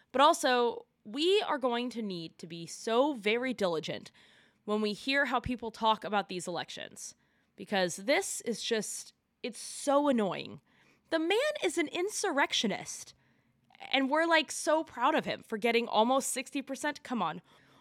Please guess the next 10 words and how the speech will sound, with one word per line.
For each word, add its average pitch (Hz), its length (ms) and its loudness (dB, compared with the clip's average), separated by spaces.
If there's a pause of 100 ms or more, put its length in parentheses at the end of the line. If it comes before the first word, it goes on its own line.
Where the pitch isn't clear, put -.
(100)
"Oh, 403 140 4
but 370 140 2
Biden's 370 340 4
so 339 120 0
old." 320 360 4
O-, - 220 4
okay, 349 340 4 (280)
so - 440 -4
is 381 100 0
Trump. 392 300 4